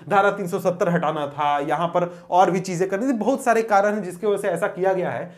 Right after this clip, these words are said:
तो आप चाहें तो इसके लिए बहुत सारे YouTube पर वीडियोज़ अवेलेबल हैं कि ऐसा इनको अलग-अलग क्यों डिवाइड किया गया, क्यों, क्या किया गया, तीन सौ सत्तर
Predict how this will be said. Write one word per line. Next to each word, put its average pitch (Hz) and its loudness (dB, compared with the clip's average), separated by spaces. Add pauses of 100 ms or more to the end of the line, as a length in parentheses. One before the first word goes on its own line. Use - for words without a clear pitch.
(280)
तो 254 -2
आप 226 2
चाहें 220 2
तो 220 -8
इसके 214 0
लिए 220 4
बहुत 196 0
सारे 208 2
YouTube 190 0
पर 190 2
वीडियोज़ 180 2
अवेलेबल 170 2
हैं 147 -6 (220)
कि 202 2
ऐसा 208 2
इनको 175 -2
अलग-अलग 180 0
क्यों 180 0
डिवाइड 175 2
किया 170 2
गया, 165 2
क्यों, 170 -2
क्या 175 4
किया 170 0
गया, 170 2
तीन 165 -6
सौ 175 -8
सत्तर 175 -6